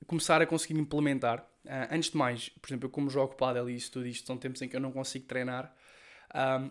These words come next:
eu tenho um, um espelho grande no quarto, que é tipo um, que corre, pá, ou seja, um, não é, como é que se diz? Um closet, não é um closet, eu não sei explicar, mas pronto, tenho um espelho grande e escrevi lá os meus objetivos para este ano, ah, em grande,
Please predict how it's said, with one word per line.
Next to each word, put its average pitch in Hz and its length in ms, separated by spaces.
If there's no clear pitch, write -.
eu 147 100
tenho 151 180
um, 147 380
um - 20
espelho 139 440
grande 151 260
no 151 160
quarto, 151 560
que 147 100
é 143 100
tipo 139 280
um, 127 540
que - 160
corre, 160 540
pá, - 180
ou 143 100
seja, 120 340
um, 120 300
não 143 220
é, 175 80
como 151 140
é 143 40
que 143 60
se 156 160
diz? - 100
Um 143 80
closet, 160 460
não 185 100
é 190 40
um 156 80
closet, 131 420
eu - 140
não 185 100
sei 190 140
explicar, 127 340
mas 151 100
pronto, 131 160
tenho 180 160
um 185 60
espelho 170 260
grande 135 360
e - 20
escrevi 151 320
lá 151 100
os 151 120
meus 151 160
objetivos 143 480
para 147 120
este 139 260
ano, 139 180
ah, 139 300
em 147 100
grande, 143 360